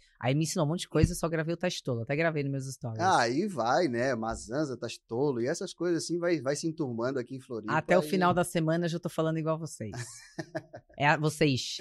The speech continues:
Speaker 1: assim, né?
Speaker 2: É isso,
Speaker 1: Ah,
Speaker 2: isso. Tem, tem
Speaker 1: vocês.
Speaker 2: que fazer o
Speaker 1: É, o
Speaker 2: X final,
Speaker 1: xizinho,
Speaker 2: né?
Speaker 1: até o final da semana.
Speaker 2: Com certeza. Camila, queridona, cara, que bons ventos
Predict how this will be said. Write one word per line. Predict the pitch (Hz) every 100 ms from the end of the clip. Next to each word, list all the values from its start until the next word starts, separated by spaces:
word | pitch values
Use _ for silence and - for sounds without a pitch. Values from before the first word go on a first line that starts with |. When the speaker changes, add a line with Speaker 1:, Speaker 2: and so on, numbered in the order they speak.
| 202
Speaker 1:
assim, | - 143
né? | 131 151
Speaker 2:
É | 156 160 135
isso, | 110 135
Speaker 1:
Ah, | 135
Speaker 2:
isso. | 127 135
Tem, | 113
tem | 117 117
Speaker 1:
vocês. | 117 156 160 - -
Speaker 2:
que | -
fazer | 147 139
o | 160
Speaker 1:
É, | 147
o | 139
Speaker 2:
X | -
final, | 165 156
Speaker 1:
xizinho, | 156 135
Speaker 2:
né? | 120 113
Speaker 1:
até | 120 - 147
o |
final | 156 147
da | 143
semana. | 147 120 104 110
Speaker 2:
Com | 202 233
certeza. | 208 180 156 - 143 139 123 104 107 104
Camila, | 262 285 226
queridona, | - 180 170 113 147 170 135 110 - _ -
cara, | 302 170 123 - -
que | - 170 131 104 98 _ 107
bons | 101 139 160 107
ventos | 98 147 147 -